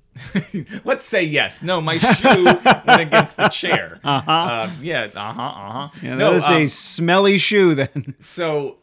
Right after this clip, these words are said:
Speaker 1: you put in your initials
Speaker 2: Mm-hmm.
Speaker 1: when you're done. Like, say, do you always have to use the maximum amount of initials, like three?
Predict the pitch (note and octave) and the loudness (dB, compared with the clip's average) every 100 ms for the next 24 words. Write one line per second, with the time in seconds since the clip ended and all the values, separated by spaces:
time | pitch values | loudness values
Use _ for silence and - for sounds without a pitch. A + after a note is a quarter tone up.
0 | _ C3 C#3 C#3 F#3 F#3 E3 D3+ C#3+ C3+ | _ -10 -10 -8 -8 -8 -6 -6 -4 -4
1 | C3 A#2 B2+ F3+ - A#2 F#2+ F#2 - B2+ | -4 -8 -8 -8 -8 -10 -10 -14 -10 -6
2 | B2+ C3 B2+ A2+ G2+ C3 E3 C3 G2 G2 | -4 -6 -8 -10 -8 -6 -4 -6 -8 -14
3 | A2+ - _ _ _ _ B2 C3+ A#2 - | -18 -20 _ _ _ _ -8 -6 -6 -8
4 | D3 C#3+ D3 C3 - _ _ _ _ A#2+ | -6 -6 -6 -10 -18 _ _ _ _ -16
5 | B2 A2+ A#2+ B2+ A#2 A#2 A#2 - B2 C3 | -14 -10 -10 -10 -8 -8 -8 -10 -10 -10
6 | B2+ A#2 A2+ A2+ - B2 A#2 G#2+ A2+ A2+ | -10 -10 -10 -10 -12 -16 -14 -14 -12 -12
7 | G#2+ A2 C3+ - F#3+ - A2+ G#2 - C3+ | -14 -14 -14 -16 -18 -14 -14 -14 -16 -12
8 | D3+ E3 | -12 -14